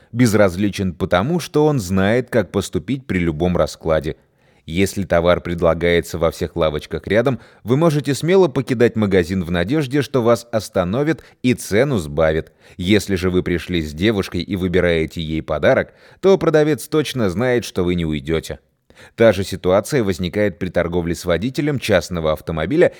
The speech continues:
или при устройстве на работу. Проявил излишнюю заинтересованность, ослабил свои позиции при торге.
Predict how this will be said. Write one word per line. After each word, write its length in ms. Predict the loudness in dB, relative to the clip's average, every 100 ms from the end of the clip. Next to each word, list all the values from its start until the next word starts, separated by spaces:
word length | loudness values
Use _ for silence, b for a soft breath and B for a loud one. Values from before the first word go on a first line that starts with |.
| B
или 180 | -4 0
при 160 | 2 2
устройстве 560 | 0 -2 -2 -2 -2
на 100 | 0
работу. 460 | 2 2 0 -4 -10 _ _ b b b
Проявил 520 | 2 4 4 4 2 2
излишнюю 600 | 0 0 0 -2 -4 -2
заинтересованность, 1040 | -2 -2 -2 -4 -4 0 0 2 -2 -6 b b
ослабил 600 | 2 2 2 0 2 2
свои 300 | 0 2 2
позиции 680 | 4 0 0 -6 -4 -2 -2
при 260 | -2 -4 -6
торге. 460 | -2 -4 -4 -10